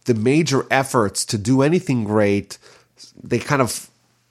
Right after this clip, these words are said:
trip up at the beginning until eventually they arrive at the ultimate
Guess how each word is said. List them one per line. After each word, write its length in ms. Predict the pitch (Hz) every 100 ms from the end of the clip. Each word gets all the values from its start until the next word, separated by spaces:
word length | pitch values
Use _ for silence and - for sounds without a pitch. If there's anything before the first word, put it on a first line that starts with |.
| _ -
trip 420 | - 185 196 190
up 180 | 175 151
at 100 | 131
the 80 | 123
beginning 680 | 127 180 196 156 135 127 -
until 320 | 120 - 135 120
eventually 480 | 123 123 - 117
they 400 | 107 104 104 101 - -
arrive 640 | 120 120 131 123 113 101
at 480 | 117 110 110 110 -
the 460 | 107 101 101 101 95 _ _ -
ultimate 640 | 123 123 123 110 107 -